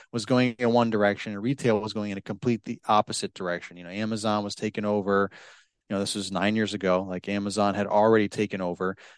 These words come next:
and, you know, it was just all, all the big retailers, you know, all the,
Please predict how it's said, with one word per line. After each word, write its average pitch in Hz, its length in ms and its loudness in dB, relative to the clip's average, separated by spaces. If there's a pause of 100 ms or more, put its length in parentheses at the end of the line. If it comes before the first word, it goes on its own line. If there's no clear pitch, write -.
and, 101 380 -4
you 104 120 -6
know, 95 280 -4
it 107 240 0
was 104 100 0
just - 300 -4
all, 123 280 8
all 135 200 4
the 131 80 8
big 117 400 6
retailers, 110 760 2
you 113 80 -8
know, 104 280 -4
all 110 200 2
the, 110 160 2